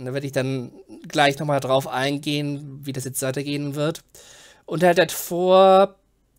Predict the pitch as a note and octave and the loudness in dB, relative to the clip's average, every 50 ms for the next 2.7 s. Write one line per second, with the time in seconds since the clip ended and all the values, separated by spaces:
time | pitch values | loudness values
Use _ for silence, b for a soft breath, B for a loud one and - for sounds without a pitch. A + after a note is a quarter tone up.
0 | _ _ _ - D3+ C3 D#3 D3 D3+ D#3 E3+ - - - - - - - - - | _ _ _ -16 -8 0 2 4 4 4 2 0 -2 -2 -2 -2 -4 -4 -4 -6
1 | - - - - _ _ _ _ _ - E3 D3+ D3+ D3+ D#3 D#3 D#3 D#3 D#3 D#3 | -6 -8 -8 -10 _ _ _ _ _ -6 -4 -2 0 0 0 2 2 2 2 0
2 | D#3 D#3+ D#3 D#3 D#3 D#3 D3+ D3+ D3+ D3 D3+ D3+ D3 | 0 0 0 0 0 2 2 2 2 0 0 -2 -6